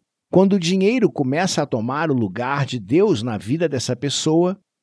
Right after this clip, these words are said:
e quando o relacionamento de alguém com o dinheiro suplanta o que tem com Deus. Alguns podem sentir que dizer que o dinheiro em si não é mau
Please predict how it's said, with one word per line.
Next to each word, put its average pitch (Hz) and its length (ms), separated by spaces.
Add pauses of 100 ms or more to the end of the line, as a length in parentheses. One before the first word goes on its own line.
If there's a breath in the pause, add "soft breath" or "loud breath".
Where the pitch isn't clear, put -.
(260)
e 240 100
quando 180 560
o 175 80
relacionamento 165 960
de 110 160
alguém 107 460
com 160 260
o 139 80
dinheiro 110 560 (320)
suplanta 151 840
o 165 100
que 190 160
tem 120 260
com 147 200
Deus. 87 500 (1300)
Alguns 208 500
podem 190 440
sentir 147 720
que 165 140
dizer 170 380
que 240 100
o 196 40
dinheiro 151 440
em 131 80
si - 320
não 151 280
é 110 80
mau 113 400